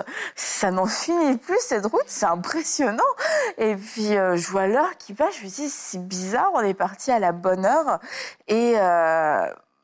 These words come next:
mais bon, euh, je m'arrête pas en fait. Je me suis pas arrêtée. Et on continue, on continue, on continue.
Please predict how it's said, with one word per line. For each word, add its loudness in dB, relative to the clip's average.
mais 2
bon, 2
euh, 0
je -8
m'arrête 0
pas 0
en -2
fait. -6
Je -12
me 0
suis -4
pas 0
arrêtée. -2
Et 2
on 2
continue, 0
on 2
continue, -2
on 2
continue. -2